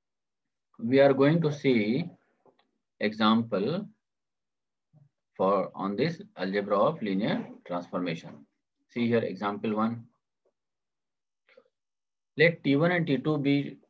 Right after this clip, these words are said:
linear operators. These are linear operators on R two, means T one is mapped from R two to R two and T two is mapped from R two into R two.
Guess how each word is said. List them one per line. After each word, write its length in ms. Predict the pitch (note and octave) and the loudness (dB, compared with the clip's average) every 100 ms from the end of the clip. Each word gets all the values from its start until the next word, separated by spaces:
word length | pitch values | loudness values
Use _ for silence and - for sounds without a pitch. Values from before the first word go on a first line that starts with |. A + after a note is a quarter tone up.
| - | -6
linear 360 | A#2 B2+ C3+ A#2+ | -2 2 4 4
operators. 500 | F#2+ F2+ E2 E2+ F2 | 2 -2 -4 -4 -4
These 200 | G2+ C3 | -2 4
are 140 | C3 B2 | 4 4
linear 300 | A#2 B2+ B2+ | 2 2 2
operators 380 | A2+ A#2+ D#3 A2+ | 0 -2 -2 -2
on 180 | A#2 | -2
R 240 | - G2 F2 | 0 -2 -2
two, 180 | E2 E2 | -6 -4
means 260 | A#2+ D#3+ | -4 -4
T 160 | - A2+ | -4 -4
one 120 | A#2+ | -2
is 140 | A#2 A2 | -2 0
mapped 300 | A#2 A#2+ - | 0 0 -4
from 180 | A2 | -2
R 180 | G2+ F#2 C3+ | 0 -2 -2
two 100 | C3 | 0
to 120 | C3 | 4
R 100 | B2+ | 4
two 180 | B2+ E3+ | 2 -2
and 220 | B2 - - - | -2 -4 -10 -8
T 120 | A2 | -6
two 140 | A2 A#2 | -2 -2
is 100 | G#2+ | 0
mapped 220 | A2 B2+ | -2 -2
from 160 | B2 A2 | -4 -2
R 160 | G2 | -2
two 160 | F#2+ G#2 | -4 -6
into 240 | F#2+ C3+ | -4 -4
R 180 | E2 D2 | -4 -4
two. 180 | D#2+ D2 | -10 -14